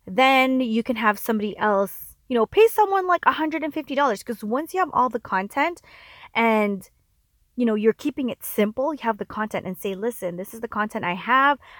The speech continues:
I have about twenty posts that I wanna put up." You can hire somebody to build you a website because they already know the type of content you have,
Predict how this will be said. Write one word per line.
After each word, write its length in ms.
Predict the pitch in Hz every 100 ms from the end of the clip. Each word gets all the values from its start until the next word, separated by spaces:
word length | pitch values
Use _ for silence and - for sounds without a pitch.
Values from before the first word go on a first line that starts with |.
| -
I 140 | 196
have 420 | 196 202 175 180
about 560 | 180 175 170 170 160 -
twenty 340 | - 254 269
posts 440 | 254 285 262 269 -
that 160 | 202
I 60 | 190
wanna 240 | 190 180
put 200 | 165 247
up." 220 | 269 277 - _ _ - _ _ _ _
You 120 | 262
can 180 | - 370
hire 320 | 262 262 262
somebody 720 | 226 262 269 208 175 165 165 - -
to 80 |
build 260 | 202 214 240
you 120 | 247
a 80 | 240
website 600 | 202 190 - 165 175 -
because 280 | 196 202 196
they 120 | 202 -
already 340 | 226 254 277
know 140 | 254 233
the 80 |
type 240 | 202 226 226
of 160 | 175
content 480 | - 180 196 233 226
you 220 | 226 220
have, 420 | 214 180 - 330